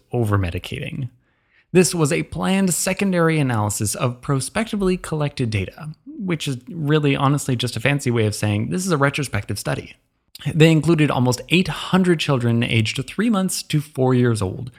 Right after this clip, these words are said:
with at least three episodes of vomiting. They selected five hundred and twenty-eight of those children and then propensity matched them for the relevant clinical characteristics, with half of them getting ondansetron and half of them not.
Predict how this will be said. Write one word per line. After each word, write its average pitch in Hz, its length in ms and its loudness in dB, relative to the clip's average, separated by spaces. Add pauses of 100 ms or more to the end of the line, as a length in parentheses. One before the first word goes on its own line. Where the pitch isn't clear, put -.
(120)
with 147 120 -2
at 170 160 -4
least 185 540 -2
three 135 420 0
episodes 101 460 -4
of 90 80 -2
vomiting. 120 560 -8 (380)
They 175 80 4
selected 175 460 -2
five 180 380 -2
hundred 147 400 0
and 123 180 -4
twenty-eight 151 640 -2
of 139 160 -6
those 127 180 2
children 95 400 -2
and 127 160 0
then 131 140 0
propensity 165 640 -4
matched 95 340 -4
them 98 320 -4 (360)
for 196 120 0
the 190 100 4
relevant 127 480 2
clinical 107 360 -2
characteristics, 160 880 -2 (160)
with 135 120 0
half - 340 -2
of 208 160 2
them 190 320 0
getting 113 220 2
ondansetron 156 760 0
and 107 160 -2
half 131 220 -2
of 131 120 -6
them 123 280 -2 (200)
not. - 360 -6